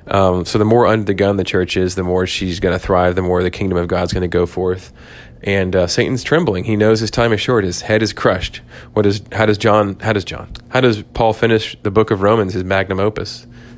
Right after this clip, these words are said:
In Romans sixteen, he says, you know, "God will soon crush Satan, the head of Satan, under your feet." We are vitally linked to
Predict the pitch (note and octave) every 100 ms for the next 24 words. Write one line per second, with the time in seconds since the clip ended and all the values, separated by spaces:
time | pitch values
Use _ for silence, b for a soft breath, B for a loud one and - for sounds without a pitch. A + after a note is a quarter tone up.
0 | - F#2+ F#2+ F#2+ - F#2+ - G#2+ F#2 G2
1 | F#2+ - B B B F#2+ F#2 - - -
2 | - - - F#2+ F#2+ F#2+ F#2+ - G#2+ G2+
3 | F#2+ - B B B - - G#2+ G2 -
4 | - - - - - G2+ D2+ F2+ - G2+
5 | G#2 G2 - F2 E2+ F#2 F2+ E2+ - F2+
6 | - - B B B B B B G2 A2
7 | A2 G2 F2+ F#2+ G#2+ A2 G2 F2+ G#2 G2
8 | - - - F#2+ F2+